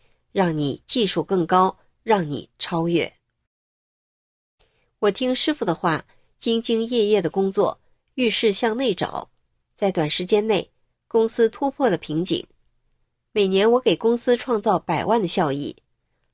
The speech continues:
老总对我的工作非常满意。我在工作之余，也向同事讲大法的美好。没解明真相做了三退，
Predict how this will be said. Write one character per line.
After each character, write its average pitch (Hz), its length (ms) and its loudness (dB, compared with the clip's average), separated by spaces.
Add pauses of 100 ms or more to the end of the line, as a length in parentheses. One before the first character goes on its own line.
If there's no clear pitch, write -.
(120)
老 233 200 2
总 240 180 2
对 233 140 4
我 196 100 4
的 170 80 0
工 233 220 0
作 214 260 4
非 262 200 -2
常 180 180 -6
满 175 260 -2
意。 160 220 -2 (640)
我 196 100 0
在 190 200 2
工 254 200 -2
作 226 140 2
之 226 180 0
余， 185 380 -2 (380)
也 220 120 2
向 269 240 0
同 196 220 -2
事 240 160 0
讲 147 240 0
大 196 220 0
法 147 160 -2
的 156 60 -6
美 151 180 0
好。 - 360 -2 (840)
没 220 220 0
解 226 200 0
明 170 200 -2
真 269 220 -2
相 233 320 0
做 160 160 -2
了 131 80 -2
三 202 260 -2
退， - 280 -4